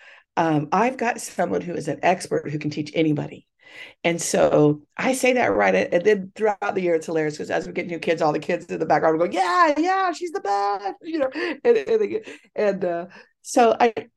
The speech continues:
it starts right there at the door. It starts, um,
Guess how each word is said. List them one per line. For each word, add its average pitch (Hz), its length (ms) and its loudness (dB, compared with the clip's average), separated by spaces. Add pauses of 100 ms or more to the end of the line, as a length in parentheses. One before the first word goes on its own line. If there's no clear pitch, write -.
(100)
it - 140 -2
starts 302 340 2
right 190 160 4
there 156 180 6
at - 80 0
the - 80 0
door. - 340 -4 (100)
It 185 100 -2
starts, 220 640 0 (100)
um, 156 500 0